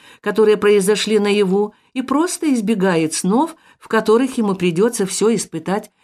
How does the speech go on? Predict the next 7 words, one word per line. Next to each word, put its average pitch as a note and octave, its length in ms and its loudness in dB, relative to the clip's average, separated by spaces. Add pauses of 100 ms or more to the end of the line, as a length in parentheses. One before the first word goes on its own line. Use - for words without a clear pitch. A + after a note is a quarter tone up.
еще E3 440 -4
раз. C#3+ 400 -6 (720)
Получается, E4+ 680 0
что C#4 200 -4
в G#3+ 60 -2
большинстве C#4 580 0
случаев C4 600 -2